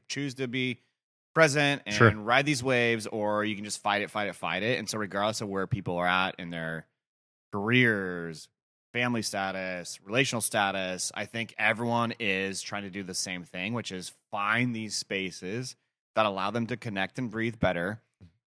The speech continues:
Speaker 1: and then endure the waves when they, when they just inevitably get bowled over.
Speaker 2: Yep.
Speaker 1: Right? And so everyone's kind of in, no matter what, everyone's a little bit in the same boat.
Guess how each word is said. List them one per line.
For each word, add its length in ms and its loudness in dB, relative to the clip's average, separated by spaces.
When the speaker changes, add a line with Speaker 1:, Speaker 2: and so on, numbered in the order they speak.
Speaker 1:
and 180 8
then 380 4
endure 880 4
the 180 6
waves 640 4
when 200 -2
they, 220 -2
when 200 -2
they 120 -2
just 240 -6
inevitably 500 -2
get 220 -8
bowled 240 -8
over. 400 -10
Speaker 2:
Yep. 160 -10
Speaker 1:
Right? 320 4
And 100 -4
so 100 0
everyone's 300 4
kind 240 -4
of 80 -2
in, 160 -2
no 60 -2
matter 240 2
what, 500 2
everyone's 380 -4
a 60 -8
little 300 0
bit 180 0
in 60 -8
the 100 -4
same 320 -4
boat. 320 -4